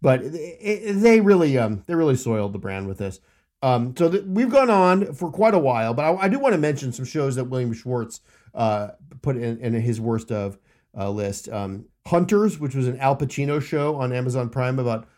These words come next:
hunting Nazis. Uh, Citadel, which was an a-, an action show that, uh, was very expensive to make and made no money. Uh, Apple T V's Strange Planet, which was a animated adaptation of a webcomic that sounds horrible.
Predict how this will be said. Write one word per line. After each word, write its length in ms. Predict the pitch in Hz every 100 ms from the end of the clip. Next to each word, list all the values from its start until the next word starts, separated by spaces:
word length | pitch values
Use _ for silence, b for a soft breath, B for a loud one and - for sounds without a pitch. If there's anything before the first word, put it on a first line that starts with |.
| b
hunting 360 | - 131 135 117
Nazis. 540 | 110 113 - 143 139 -
Uh, 300 | 110 107 104 b b
Citadel, 600 | - 185 185 180 175 190
which 180 | 170 147
was 120 | 139
an 80 | 127
a-, 240 | 131 131 -
an 120 | 139
action 440 | 131 131 - 143
show 200 | 131 151
that, 160 | 127 113 - - 127
uh, 80 |
was 200 | 117 113
very 180 | 113 147
expensive 460 | 131 - 135 127 120
to 40 |
make 280 | 117 117 117
and 100 | 113
made 220 | 113 113
no 120 | 117
money. 380 | 110 110 117 113 b b _
Uh, 200 | 147 139 135 156
Apple 240 | 160 156 160
T 140 | 170
V's 280 | 160 143 127
Strange 520 | - 165 160 165 147
Planet, 440 | - 143 139 160 147
which 200 | 135 131
was 120 | 117
a 300 | 113 95 98
animated 440 | 123 127 131 127 123
adaptation 560 | 120 123 120 123 120
of 80 | 110
a 40 | 101
webcomic 600 | 110 113 113 135 135 131
that 120 | 123
sounds 200 | 131 117
horrible. 460 | 120 127 131 143